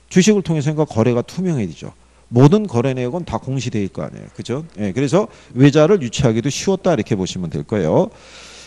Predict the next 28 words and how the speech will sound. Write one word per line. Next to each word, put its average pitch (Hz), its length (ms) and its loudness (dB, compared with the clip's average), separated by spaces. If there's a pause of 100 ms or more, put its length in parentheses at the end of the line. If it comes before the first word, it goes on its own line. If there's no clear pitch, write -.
그리고 208 240 4
뒤에 180 260 2
보시게 156 360 -2
되면 123 600 -2 (180)
포트폴리오의 185 760 2
구성 135 420 -2
용의 127 260 0
및 120 340 0 (100)
안정적인 165 720 -2
수익률이다라고 135 1040 0
이렇게 123 240 -2
구성이 113 420 -6
돼 85 120 -4
있어요. 76 320 -6 (1120)
아, 139 200 0
일단 226 340 -2
이 139 420 -2 (200)
부동산 185 420 -4
투자 220 300 -4
회사를 151 760 -4
운영하고 123 600 -8
있는 107 480 -8
그쪽의 135 340 -6
전문가들의 113 800 -6 (360)
그 110 180 -8
기본적인 123 540 -6
기조는 113 360 -10
뭐냐면요. 101 560 -10